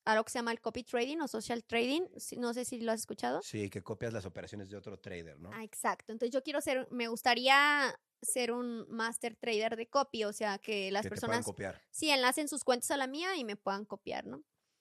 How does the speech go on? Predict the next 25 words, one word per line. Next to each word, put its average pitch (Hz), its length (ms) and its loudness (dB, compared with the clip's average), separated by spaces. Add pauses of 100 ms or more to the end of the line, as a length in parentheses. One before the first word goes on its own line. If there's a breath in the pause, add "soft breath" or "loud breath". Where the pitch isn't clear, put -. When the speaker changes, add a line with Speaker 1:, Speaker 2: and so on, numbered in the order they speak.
(160)
Speaker 2:
Ok. - 180 -6
Speaker 1:
Este, 214 400 -2
pero 269 200 8
yo 269 160 8
creo 302 140 6
que 359 80 0
para 277 180 8
llegar 240 180 8
a 254 40 4
esos 311 120 -4
niveles, 277 340 2
primero 240 460 2
hay 226 140 0
que 277 100 -2
preparar 214 520 4
a 233 60 4
la 233 100 -2
gente 208 280 -4
educándola, 202 580 -2
¿no? 220 220 -10 (160)
Porque 214 680 -4
si 247 180 2
no, 247 500 6
pues - 380 -4
van, 226 280 2